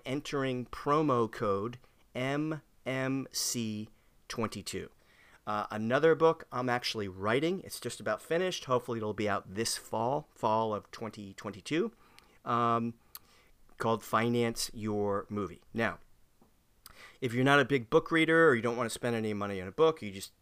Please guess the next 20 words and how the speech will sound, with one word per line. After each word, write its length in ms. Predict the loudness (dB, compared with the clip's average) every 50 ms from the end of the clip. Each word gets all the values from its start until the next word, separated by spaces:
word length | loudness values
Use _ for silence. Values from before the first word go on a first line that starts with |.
| -18 -16
whatever 340 | -8 -2 2 2 4 4 4
reason, 400 | 4 4 2 2 2 2 2 2
you're 100 | 0 -2
not 200 | -2 -2 -2 -2
into 200 | -2 -4 -6 -2
books, 440 | 0 0 0 0 0 -4 -6 -6 -8 -12 -20 -20 -20 -20 -20 _ -6
another, 840 | -4 -2 -2 0 0 0 2 2 4 4 4 4 4 2 0 -4 _ _ _ _ _ _ _ _ -4
uh, 220 | -2 -2 0 0
this 180 | 0 0 0 0
is 100 | 2 2
actually 300 | 2 2 2 0 -2 -2
the 160 | -2 -2 -6
best 560 | -6 -8 -8 0 4 4 4 4 2 -4 -4
way 420 | -2 0 0 2 2 0 -2 -4 -6 -16 -20 -20 _ _ -20 -20 -20 -20 -18
to 340 | -12 -4 -2 0 0 0 -2 -4
know 460 | -2 0 2 2 4 2 2 0 -2 -8 -8
all 400 | -4 0 2 4 4 2 2 0
of 100 | -2 -2
the 100 | -2 -2
steps, 720 | -2 -2 -4 -2 0 -2 -2 -2 -4 -8 -6 -6 -6 -8